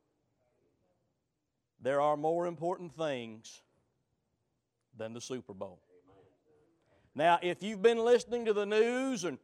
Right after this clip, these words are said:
watched any television and heard people talking at work, you would begin to think, "Well, maybe there's not anything more important," 'cause that's all you've heard. All week long, that's all you've heard.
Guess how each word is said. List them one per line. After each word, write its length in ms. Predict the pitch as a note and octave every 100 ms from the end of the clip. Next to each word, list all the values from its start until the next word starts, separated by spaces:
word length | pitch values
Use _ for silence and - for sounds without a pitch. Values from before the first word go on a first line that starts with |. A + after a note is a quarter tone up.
| _ _
watched 360 | A#2+ G3+ - G#3+
any 200 | A3 G#3
television 760 | G3+ A3+ G#3 A3+ A#3 G3+ B3
and 100 | F3
heard 300 | C#3 G#3+ G#3
people 300 | G3 A3 A3
talking 640 | G3+ G#3 B3 G3 F#3+ A#3 - _ _
at 160 | D3+ D#3+
work, 460 | F#3 C4 A#3+ A#3 - _ _ _ _ _ F#2+
you 280 | A2+ G#3+
would 240 | A#3+ A#3+ F#3+
begin 400 | A#3 G#3 C#4 C4+
to 120 | B3
think, 300 | E3+ C4+ C#4+
"Well, 120 | F#3
maybe 320 | F#3 G3 A#3+ B3
there's 200 | C4 G#3+
not 260 | D4 E4
anything 480 | C#4 G#3+ D#3+ E3 D#3
more 220 | D3+ D3+
important," 260 | C3+ E3+ C#3+
'cause 60 |
that's 160 | D#3 F3
all 160 | F3 F3+
you've 140 | F#3+
heard. 240 | D3+ G2+ _ _ _ _ _ _ _ _ _ _ _ _ _ _ _ _ -
All 200 | D3+ G3
week 160 | G3+
long, 260 | G3 F3+ D3
that's 160 | C#3 C3+
all 160 | D3
you've 160 | F3 D#3
heard. 280 | D#3 A#2